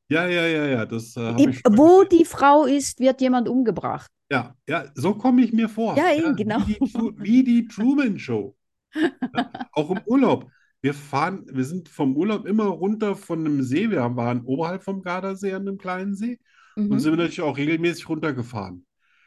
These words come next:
Speaker 1: Und an diesen Kreiseln, also die haben alles mit Kreiseln voll gemacht, jetzt in den letzten zwanzig Jahren, wo wir nicht da waren. Und
Speaker 2: Mhm.
Speaker 1: an einem Kreisel, wo wir rausgefahren sind, da ist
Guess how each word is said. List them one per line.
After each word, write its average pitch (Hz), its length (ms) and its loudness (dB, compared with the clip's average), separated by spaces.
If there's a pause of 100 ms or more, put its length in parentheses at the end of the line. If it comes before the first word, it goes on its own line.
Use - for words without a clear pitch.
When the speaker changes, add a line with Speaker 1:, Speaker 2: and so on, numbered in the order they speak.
(320)
Speaker 1:
Und 143 180 -6
an 143 140 -4
diesen 123 280 -6
Kreiseln, 151 800 -2
also 117 200 -8
die 107 140 -8
haben 107 180 -8
alles 160 340 -2
mit 143 140 -4
Kreiseln 147 520 0
voll 117 260 -4
gemacht, 123 340 -4
jetzt 135 180 -6
in 123 60 -4
den 123 100 -2
letzten 127 320 -6
zwanzig 123 380 -6
Jahren, 123 220 -2
wo 120 140 -2
wir 107 100 -6
nicht 196 240 -8
da 110 200 -8
waren. 123 320 -10 (640)
Und 165 160 -4
Speaker 2:
Mhm. - 0 -
Speaker 1:
an 262 240 -2
einem 254 360 -2
Kreisel, 190 680 -4 (100)
wo 135 160 -4
wir 147 80 0
rausgefahren 127 800 -4
sind, 90 360 -18 (1000)
da 131 160 -8
ist - 260 -8